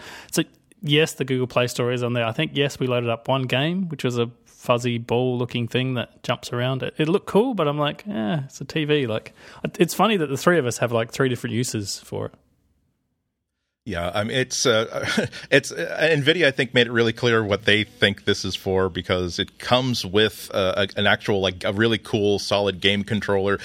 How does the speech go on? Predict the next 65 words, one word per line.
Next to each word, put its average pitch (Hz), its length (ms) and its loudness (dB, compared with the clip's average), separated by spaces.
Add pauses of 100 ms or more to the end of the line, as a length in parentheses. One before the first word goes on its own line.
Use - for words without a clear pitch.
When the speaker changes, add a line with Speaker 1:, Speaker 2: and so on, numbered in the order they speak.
(200)
Speaker 2:
It 113 120 2
does 117 180 4
not 110 240 0
come 107 220 -2
with 104 160 -2
a - 20 -2
T 101 220 -2
V 95 140 -2
style 92 340 0
remote. 87 420 -2 (200)
<laughs> - 200 -16
That's, 110 220 2 (120)
that's 127 220 4
fifty 113 300 0
bucks. 85 260 0
It's - 120 -4
a 110 40 0
really 131 240 4
good, 113 440 2
it's, 104 220 -4
it's 107 240 -2
metal 120 380 4
and 101 80 0
it's 90 100 -8
big 110 300 0
and 98 80 0
it 85 60 -6
fits - 260 -6
your 82 100 -6
hand. 98 240 0
It 85 80 -6
has 92 100 -2
a 85 40 -8
microphone 92 340 -4
and 90 80 -4
everything. 92 340 -6 (360)
But 98 220 4
it's - 180 0
the, 117 140 2
the, 127 120 -6
it's 131 200 -2
weird 131 340 4
that 110 240 2 (180)
when 120 220 4
I 117 60 4
got, 117 280 0
when 123 160 2
I, 113 260 2
uh, 104 200 4
<laughs> - 680 -4
for 226 100 2
the, 185 320 0
until, 160 320 2
until 156 340 2
I 139 80 6
found 139 300 2
the 127 60 2
remote 117 340 2
in 104 80 -2
the 101 60 2
box 101 260 2
that - 60 -14
they 101 100 2
sent - 240 2
me, 92 220 2